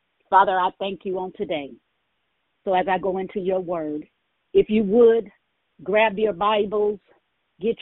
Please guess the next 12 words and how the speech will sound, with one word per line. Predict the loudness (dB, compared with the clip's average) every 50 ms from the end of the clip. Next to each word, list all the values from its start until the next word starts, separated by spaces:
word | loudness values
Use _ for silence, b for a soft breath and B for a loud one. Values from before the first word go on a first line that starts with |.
| -6
your | -6 -6 -6 -8 _ -10
phone. | -8 -6 -6 -6 -6 -8 -8 -10 -12 -14 _ _ _ _ _ _ _ _ _ _ -10
I'd | -6 -4
like | -2 -2 -2 -4 _
for | -8 -8
you | -6 -6 -8 -8 -8
to | -10 -10
read | -8 -6 -6 -4 -4 -4 -6 -6 -8 -8
in | -8 -6 -4
whatever | -4 -4 -4 -2 -2 0 0 0 -2 -2 -4 -2 -2 -4 -6 _ _ _ _ _ _ _ _ -4
is | -4 -4 -4 _ -16 -10
comfortable | -8 -8 -8 -6 -8 -10 -8 -6 -4 -4 -4 -4 -6